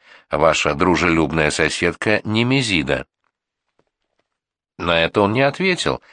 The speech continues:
да и не нужно было, говорить-то уже больше было нечего.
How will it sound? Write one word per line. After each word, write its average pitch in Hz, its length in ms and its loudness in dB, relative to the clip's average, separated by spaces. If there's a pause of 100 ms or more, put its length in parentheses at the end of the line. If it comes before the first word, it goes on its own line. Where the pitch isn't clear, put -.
(400)
да 80 180 -2
и 87 120 4
не 90 120 2
нужно 139 340 0
было, 71 340 2 (300)
говорить-то 82 580 0
уже 71 300 0
больше 71 380 -2
было 71 220 0
нечего. 73 560 0